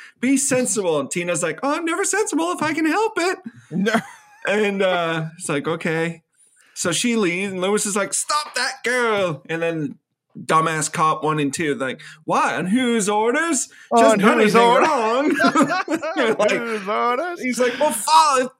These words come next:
Speaker 1: follow her then. At least you can do that. If that girl dies tonight."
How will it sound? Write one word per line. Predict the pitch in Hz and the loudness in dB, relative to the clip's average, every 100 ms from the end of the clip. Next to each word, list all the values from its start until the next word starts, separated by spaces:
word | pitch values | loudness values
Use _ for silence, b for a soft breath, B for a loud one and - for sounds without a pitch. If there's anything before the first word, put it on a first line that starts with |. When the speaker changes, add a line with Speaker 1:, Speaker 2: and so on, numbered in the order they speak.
| - | -6
Speaker 1:
follow | 294 349 330 277 | 0 2 2 2
her | |
then. | 247 240 | 2 0
At | 226 | -2
least | 339 - | -2 -2
you | 277 | -2
can | 269 | 0
do | 269 | 0
that. | 269 269 262 | 0 -4 -4
If | - 494 | -6 -2
that | 359 392 - - 349 370 339 285 | 0 -2 -6 -4 -2 0 2 0
girl | 226 | 0
dies | - 226 415 330 294 | 0 4 4 4 0
tonight." | - 285 302 311 330 | 0 2 6 6 4